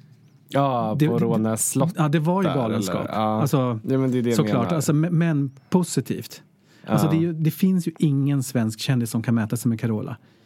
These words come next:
Speaker 1: Nej.
Speaker 2: I, i stjärnstatus och i, i liksom hu-, hela maskineriet kring henne. Men man kan också inte ta ifrån henne att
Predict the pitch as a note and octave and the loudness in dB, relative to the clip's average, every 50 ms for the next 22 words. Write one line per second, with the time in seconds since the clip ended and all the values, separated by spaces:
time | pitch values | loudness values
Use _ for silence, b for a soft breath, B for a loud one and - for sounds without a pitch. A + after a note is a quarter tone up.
0 | b b - A2 A2 A#2 B2 C3 C3+ C3 C3 D3+ D3+ B2+ B2 - D3 C3 A#2+ A2+ | b b 0 2 2 2 0 0 0 0 2 2 0 -2 0 0 0 0 0 -2
1 | G#2+ - - C3 B2+ A#2+ - B2+ G#2+ - - A#2+ - - A#2+ A2+ A2+ G#2+ B B | -4 -2 -2 0 0 0 -2 -4 -2 -2 -4 -4 -2 -2 -2 -2 -2 -4 B B
2 | B B B B B B - D#3+ C3 C3 B2+ A#2+ - B2+ A#2 A#2+ C3+ D#3 C#3 C#3+ | B B B B B B -2 0 0 2 0 0 -2 -2 0 0 0 0 0 0
3 | C3+ B2+ C3 B2+ - - C#3 B2+ B2+ C3 D3 D3 C3 B2 - - - D#3+ D#3+ D3+ | 0 0 0 -2 0 0 0 0 2 0 0 0 0 -2 -4 -2 0 0 2 2
4 | B2+ A#2+ G#2+ G2 F2 C3+ B B B B B B B _ - C#3 C#3 C3 C3+ C#3 | 0 0 -2 -4 -6 -8 B B B B B B B _ 2 2 2 2 2 0
5 | C3+ - D3+ C#3+ - - D#3 - - - - D#3+ D3 - D#3 B2+ - C#3 - C3 | 0 0 -2 -2 0 -2 -4 -4 -2 0 0 0 2 2 0 0 0 0 0 0
6 | B2 A#2+ - - E3 E3+ D#3+ C#3 B2 A2+ A2+ A2+ A2+ A2 - | -2 0 0 0 2 2 2 2 2 0 0 0 -2 -4 -8